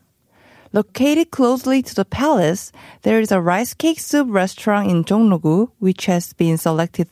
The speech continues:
in the last four years,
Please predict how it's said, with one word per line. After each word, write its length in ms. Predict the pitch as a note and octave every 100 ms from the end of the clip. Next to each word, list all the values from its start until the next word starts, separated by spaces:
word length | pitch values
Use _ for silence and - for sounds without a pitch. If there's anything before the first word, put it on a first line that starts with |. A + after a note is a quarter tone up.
| -
in 540 | E3+ D#3 D3+ D3 C#3+ -
the 180 | D3 C#3+
last 380 | D3+ E3 -
four 300 | - F3 F3
years, 640 | E3 G3 A#3+ F#3 F3+ F#3+